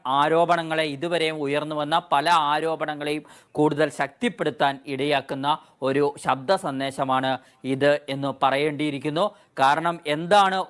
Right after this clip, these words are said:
വെറ്ററിനറി സർവകലാശാലയ്ക്കുള്ളിൽ നടന്നത് എന്ന കാര്യത്തിലുള്ള, ആ, കൂടുതൽ വെളിപ്പെടുത്തലുകളിലേക്ക് പോകുന്നു കാര്യങ്ങൾ എന്ന് വേണം നമ്മൾ ഈ ഘട്ടത്തിൽ അനുമാനിക്കാൻ. അതായത് ഇപ്പോൾ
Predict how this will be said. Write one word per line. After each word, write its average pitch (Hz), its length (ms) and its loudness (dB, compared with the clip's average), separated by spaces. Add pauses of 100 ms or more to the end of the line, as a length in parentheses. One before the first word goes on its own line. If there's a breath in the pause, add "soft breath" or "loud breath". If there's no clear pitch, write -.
വെറ്ററിനറി 147 540 -4
സർവകലാശാലയ്ക്കുള്ളിൽ 139 1120 -2 (460 soft breath)
നടന്നത് 135 520 0 (280)
എന്ന 156 140 -2 (120)
കാര്യത്തിലുള്ള, 135 600 -2 (380 soft breath)
ആ, 123 60 0 (180)
കൂടുതൽ 180 400 4 (260)
വെളിപ്പെടുത്തലുകളിലേക്ക് 170 1400 -2 (140)
പോകുന്നു 180 420 0 (100)
കാര്യങ്ങൾ 139 400 0 (420 soft breath)
എന്ന് 170 260 0
വേണം 147 280 0
നമ്മൾ 135 200 -4 (260)
ഈ - 20 0 (140)
ഘട്ടത്തിൽ 143 380 -4 (260)
അനുമാനിക്കാൻ. 139 640 -2 (360 soft breath)
അതായത് 160 380 4 (320)
ഇപ്പോൾ 190 280 2